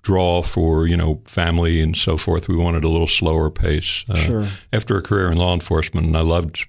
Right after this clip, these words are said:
Speaker 1: every minute of it, or almost every minute.
Speaker 2: Sure, I get
Speaker 1: Um,
Speaker 2: it.
Speaker 1: it, sometimes you just want to get off the merry-go-round.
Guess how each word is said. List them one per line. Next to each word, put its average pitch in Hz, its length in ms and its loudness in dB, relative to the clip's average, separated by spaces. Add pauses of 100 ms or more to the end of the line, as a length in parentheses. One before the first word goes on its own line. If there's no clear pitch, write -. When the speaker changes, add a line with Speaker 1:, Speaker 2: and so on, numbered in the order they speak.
Speaker 1:
every 80 240 0
minute 82 280 2
of 78 160 0
it, 78 120 0
or 90 100 2
almost 76 400 0
every 73 180 -2
minute. 76 280 -2 (180)
Speaker 2:
Sure, 110 420 -2
I 80 180 2
get 76 100 2
Speaker 1:
Um, 76 60 0
Speaker 2:
it. 82 140 -2 (400)
Speaker 1:
it, - 460 -2 (180)
sometimes 87 480 0
you 80 60 0
just 80 180 0
want 82 120 2
to 78 40 -2
get 80 120 2
off 82 100 -2
the 95 100 -4
merry-go-round. 76 560 0